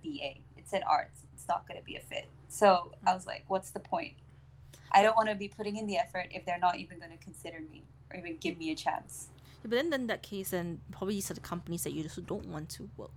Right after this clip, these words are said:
Speaker 2: work for. These companies that you ge-, you specifically don't want to s-, write a cover letter to.
Speaker 1: I think it was also the kind, because the, at this point it was before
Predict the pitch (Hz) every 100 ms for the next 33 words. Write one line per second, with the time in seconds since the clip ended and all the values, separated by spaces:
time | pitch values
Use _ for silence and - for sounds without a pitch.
0 | - - 165 156 - 165 147 - - -
1 | - 175 208 202 196 196 170 160 - 190
2 | 190 170 - - 180 - 202 165 180 -
3 | 180 185 180 - 170 151 151 - - -
4 | 170 170 - 175 202 175 - - - 196
5 | - - - - - - - - - -
6 | - - - - - - 196 220 247 254
7 | 214 202 202 196 196 - 190 190 - 202
8 | 196 - 196 202 202 - 214 185 175 180
9 | 185 - 180 175 170 175